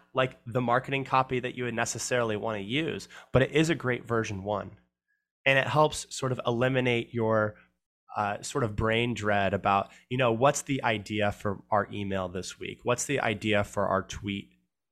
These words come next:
or for our blog post or whatever it's going to be? You know, it can give you a foundation that then your team can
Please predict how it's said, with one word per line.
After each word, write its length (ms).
or 220
for 280
our 220
blog 400
post 380
or 40
whatever 360
it's 140
going 240
to 120
be? 360
You 80
know, 100
it 80
can 180
give 160
you 140
a 20
foundation 800
that 160
then 260
your 140
team 300
can 180